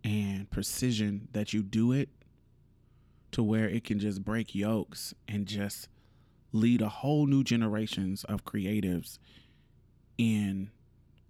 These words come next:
a better direction, no matter what genre they're in. I really wanted to spend the time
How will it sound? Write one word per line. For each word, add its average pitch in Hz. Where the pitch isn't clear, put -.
a 104
better 107
direction, 101
no 117
matter 113
what 107
genre 101
they're 98
in. 92
I 113
really 110
wanted 107
to -
spend 113
the 110
time 107